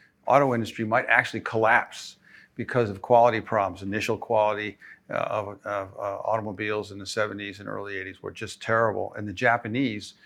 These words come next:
were coming really, really hard. And the industry got to the edge of collapse, and then there was a kind of an awakening. And now we have the, the situation where we pretty much rely on our cars to not break down very much compared to those days.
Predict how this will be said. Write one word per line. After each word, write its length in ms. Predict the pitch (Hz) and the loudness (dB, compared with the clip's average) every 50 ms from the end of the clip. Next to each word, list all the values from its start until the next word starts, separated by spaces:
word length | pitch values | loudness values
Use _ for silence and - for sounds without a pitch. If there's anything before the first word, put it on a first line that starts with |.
| - - _ _ | -20 -20 _ _
were 120 | - 113 98 | -12 -10 -8
coming 440 | - - 131 120 117 104 101 101 | -4 0 0 0 2 0 -2 -2
really, 260 | 104 123 127 120 117 117 | 0 2 2 2 2 2
really 280 | 104 110 104 101 98 | 0 0 -2 -2 -4
hard. 460 | 92 - - 117 110 104 92 87 85 - _ _ - - - _ _ _ _ - | -4 -2 2 4 4 4 4 2 0 -6 _ _ -20 -20 -20 _ _ _ _ 0
And 220 | 135 127 120 117 113 | 0 2 2 2 2
the 100 | 117 131 | 2 4
industry 500 | 147 151 143 - - - 127 117 110 107 - 110 | 4 4 4 2 2 0 0 0 0 -2 -4 2
got 300 | 104 139 127 127 - - | 6 8 8 8 6 0
to 100 | - 127 | -4 -2
the 160 | 117 110 110 | 0 2 4
edge 200 | 127 143 131 - | 4 2 4 2
of 120 | 131 - - | 0 0 -2
collapse, 640 | - - 113 101 92 95 95 - - - - - - - | -4 -4 -2 -2 -2 -2 -4 -8 -12 -16 -18 -16 -14 -10
and 160 | 110 110 110 | -8 -6 -4
then 100 | 110 110 | -4 -4
there 100 | 107 107 | -2 0
was 160 | 110 110 - | 0 0 0
a 60 | - | -2
kind 220 | - - 107 107 101 | -4 -2 -2 -2 -2
of 80 | 90 | -4
an 80 | 95 92 | -6 -8
awakening. 680 | 95 95 90 104 117 113 120 110 95 90 87 - - _ | -6 -2 0 0 0 0 0 -4 -8 -8 -12 -16 -20 _
And 120 | - 101 101 | -12 -8 -4
now 200 | 104 104 104 104 | 0 0 2 0
we 120 | 101 101 | 0 0
have 280 | 98 107 98 98 95 - _ | -2 0 0 0 -2 -6 _
the, 240 | - 107 101 - - - - | -12 -12 -12 -12 -14 -16 -16
the 100 | 101 101 | -14 -14
situation 640 | 95 - - 104 - 107 104 104 107 101 - 113 101 | -14 -12 -12 -12 -8 -4 -2 0 0 -2 -4 -6 -6
where 140 | 98 101 98 | -6 -6 -6
we 80 | 98 | -6
pretty 240 | 98 - - 143 156 | -8 -6 -4 -4 -4
much 220 | 151 117 107 - | -4 -4 -4 -2
rely 320 | 113 104 101 104 107 113 110 | -2 0 2 4 4 4 4
on 80 | 104 | 2
our 120 | 101 98 98 | 0 -2 -2
cars 640 | - - 110 110 113 110 98 - - - - - _ _ - | 0 2 2 4 4 2 0 -4 -12 -16 -18 -20 _ _ -8
to 100 | - 101 | -6 -2
not 240 | 101 107 110 104 - | 0 0 0 0 0
break 240 | 107 107 107 92 - | 0 -2 -2 0 0
down 300 | 117 127 135 123 101 90 | 2 2 2 0 -2 -4
very 180 | 90 92 95 | -6 -8 -6
much 300 | 92 92 92 92 - - | -6 -8 -8 -8 -10 -14
compared 320 | - 92 92 101 101 101 95 | -14 -12 -8 -6 -6 -6 -6
to 160 | 92 95 - - | -8 -10 -10 -8
those 300 | 98 101 104 107 101 - | -4 -2 -2 -2 -2 -4
days. 340 | - 98 92 - - - | -4 -4 -4 -4 -8 -12